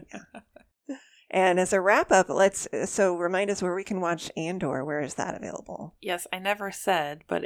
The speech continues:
Speaker 2: it is available on Disney Plus.
Speaker 1: Okay. And The Watcher is streaming on Netflix.
Speaker 2: And next week, we'll be talking about some more great pop culture stuff, so be sure to join us then.
Speaker 1: Our theme music is by Joseph McDade.
Speaker 2: You can find me on Twitter at Carrie Gessner.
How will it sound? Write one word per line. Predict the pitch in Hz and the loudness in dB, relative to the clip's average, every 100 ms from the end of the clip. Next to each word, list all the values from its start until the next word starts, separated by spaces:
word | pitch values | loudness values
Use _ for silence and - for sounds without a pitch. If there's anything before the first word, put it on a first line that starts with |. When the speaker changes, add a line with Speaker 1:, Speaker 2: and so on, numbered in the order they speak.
| - | -4
Speaker 2:
it | 165 | -4
is | 160 156 | -6 -8
available | 156 160 156 156 | -6 -6 -6 -4
on | 151 139 139 | -4 -4 -8
Disney | 147 - 170 - | -14 -14 -16 -10
Plus. | 110 - - - - _ _ - | -8 -8 -12 -20 -20 _ _ -14
Speaker 1:
Okay. | 135 123 131 - _ - | -12 -10 -14 -14 _ -10
And | 151 | -8
The | 151 | -4
Watcher | 156 156 226 - | -2 -2 -2 -4
is | 196 | -6
streaming | - 180 190 202 | -6 -8 -8 -6
on | 175 196 | -6 -6
Netflix. | 269 - - - - - - _ _ _ _ 175 | -8 -8 -10 -10 -12 -12 -14 _ _ _ _ -8
Speaker 2:
And | 175 | -6
next | 226 - - | -6 -6 -4
week, | 196 - | -6 -6
we'll | 190 | -6
be | 180 180 | -6 -4
talking | 190 180 | -6 -6
about | 175 170 | -6 -8
some | - 175 | -8 -12
more | 180 | -12
great | 185 180 170 - | -10 -8 -8 -10
pop | - - | -12 -12
culture | - - 233 | -12 -12 -10
stuff, | - - 156 - | -8 -4 -4 -4
so | - 170 165 | -8 -8 -6
be | 175 | -8
sure | 175 - 165 | -8 -6 -6
to | - 208 | -8 -6
join | - 165 | -4 -2
us | 196 - | -4 -4
then. | 349 294 185 - _ _ _ _ _ - | -4 -4 -6 -12 _ _ _ _ _ -8
Speaker 1:
Our | 175 | -6
theme | 160 185 190 | -4 -4 -2
music | 214 302 294 | -2 -2 -4
is | 226 | -4
by | 165 | -4
Joseph | 156 160 - - | -4 -4 -6 -6
McDade. | 202 - 135 - - _ _ _ _ _ | -8 -8 -10 -10 -18 _ _ _ _ _
Speaker 2:
You | 190 | -14
can | 185 196 | -10 0
find | 190 185 | 0 0
me | 170 | -6
on | 156 | -6
Twitter | - 190 214 - | -4 -4 -2 -2
at | 156 - | -2 -4
Carrie | - - 160 | -6 -6 -6
Gessner. | - - - - 262 | -8 -10 -12 -16 -18